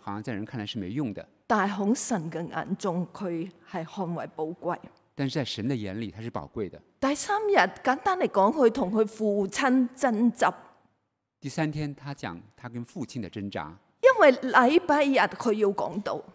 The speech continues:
Speaker 1: 因為有一，有個禮拜日他要講道。
Speaker 2: 禮拜六佢阿爸叫佢，因為間屋要，要，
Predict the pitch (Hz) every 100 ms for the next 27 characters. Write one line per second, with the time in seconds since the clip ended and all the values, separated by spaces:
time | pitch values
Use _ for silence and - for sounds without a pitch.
0 | - 147 156 156 151 135 107 104 117 -
1 | 135 104 127 104 110 147 120 117 120 98
2 | - - 123 - _ _ 254 302 359 359
3 | 349 330 294 254 - 294 285 294 226 185
4 | 262 - 254 254 277 233 233 226 - -
5 | - 330 320 214 190 254 269 285 269 262
6 | 208 185 180 185 - 170 185 175 175 175